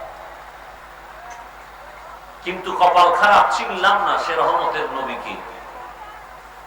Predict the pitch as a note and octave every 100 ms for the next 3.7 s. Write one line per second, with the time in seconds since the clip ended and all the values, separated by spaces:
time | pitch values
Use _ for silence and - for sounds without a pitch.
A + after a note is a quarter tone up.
0 | - - - F3 - - A#3 G#3+ A3 G3
1 | - - - - - - - - - -
2 | - D#3+ G#3 F#3 G#3+ A3 - - A3+ G3+
3 | G3 G3 G3 F3 F#3+ - D#3+